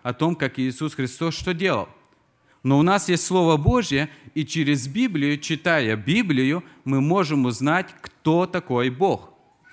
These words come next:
и что Он сделал для каждого из нас. Второе, что мы должны обязательно делать, это мы можем знать о Боге, мы можем читать в Слове Божьем, кто такой Бог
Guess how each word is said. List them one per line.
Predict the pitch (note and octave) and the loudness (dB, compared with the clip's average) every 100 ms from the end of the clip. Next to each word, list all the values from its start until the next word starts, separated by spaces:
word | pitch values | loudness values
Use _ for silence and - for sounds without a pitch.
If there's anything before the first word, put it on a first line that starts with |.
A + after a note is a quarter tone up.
| - - | -14 -4
и | C#3+ | -4
что | - F3 F#3+ | 0 0 2
Он | D#3+ D3+ | 0 -2
сделал | A2+ B2+ B2+ C3+ C#3+ - _ | -2 -2 0 -2 -6 -16 _
для | A#2 B2 | -4 -2
каждого | B2+ A#2+ A2 B2 C3 C#3+ | 0 0 0 -2 -2 -4
из | C3+ | 0
нас. | D#3+ A2+ - - _ _ _ _ _ | 2 2 -2 -12 _ _ _ _ _
Второе, | - B2 D#3 A#3 C3 C#3+ - | -2 2 2 2 0 -4 -10
что | - - | -12 -6
мы | B2 B2 | -4 -2
должны | B2 A#2+ C#3+ C#3+ | -4 -2 -2 -2
обязательно | C3 A#2 A2 C3 B2+ C#3 B2+ A#2 | -4 -6 -2 0 0 -2 -4 -2
делать, | A2+ B2+ F3 - - - - | -2 0 -2 -6 -18 -20 -4
это | D3 C#3 C#3+ D3 | -2 0 0 0
мы | D#3+ D3 | 0 0
можем | D#3 D3+ D3 C3+ | 0 0 -2 -2
знать | C3 G3+ C#4+ - | -2 -2 -4 -6
о | D3 | -8
Боге, | B2+ B2+ B2+ D3 G#3+ - _ | -4 -2 -2 -2 -8 -14 _
мы | C#3+ | -6
можем | D#3 E3 D3+ C#3 | -2 -2 -4 -6
читать | - D#3+ - A#3 A#3 | -8 -8 -4 -6 -6
в | - | -12
Слове | - D#3 C#3 C3+ | -6 -4 -2 -2
Божьем, | C#3+ E3 C#3+ B2+ | -2 -2 -4 -6
кто | - F#3+ | -6 -6
такой | D#3+ - A#2+ | -6 -4 -4
Бог | G2 G#2+ B2+ G3 | -2 0 0 0